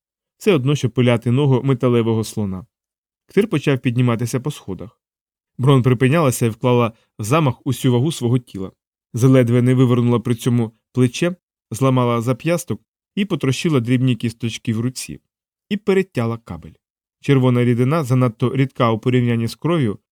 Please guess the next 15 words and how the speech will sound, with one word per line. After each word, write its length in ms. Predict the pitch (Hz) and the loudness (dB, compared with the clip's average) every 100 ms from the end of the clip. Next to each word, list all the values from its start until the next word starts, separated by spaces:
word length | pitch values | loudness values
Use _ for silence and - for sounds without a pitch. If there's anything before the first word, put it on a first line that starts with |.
| _ _ | _ _
захлюпала 560 | 117 127 147 123 123 123 | -4 -2 0 0 0 -2
жінці 480 | 127 131 123 - 110 _ _ _ | 0 -2 -2 -4 -6 _ _ _
холоші 540 | - 131 139 - 117 | 0 2 2 0 -6
штанів 440 | - 127 143 175 - | -4 -4 -2 -4 -4
і 80 | 165 | -6
білий 300 | 127 113 127 | -2 -2 -4
камінь. 400 | - 90 95 - _ _ _ _ - | -6 -10 -10 -16 _ _ _ _ -2
Відокремлений 720 | 131 127 123 131 127 120 120 117 | 2 2 2 2 2 2 0 -2
шнур, 320 | - 170 185 _ _ | -2 -4 -4 _ _
тримаючись 580 | 131 131 123 113 117 - | 0 2 2 0 -4 -6
у 60 | 135 | -8
стіні, 420 | - 123 113 107 | -2 0 0 -4
сіпався 600 | - 139 123 117 - 113 | -4 -4 -2 -2 -4 -6
в 60 | - | -8
корчах, 500 | - 160 - 104 | -6 -6 -4 -8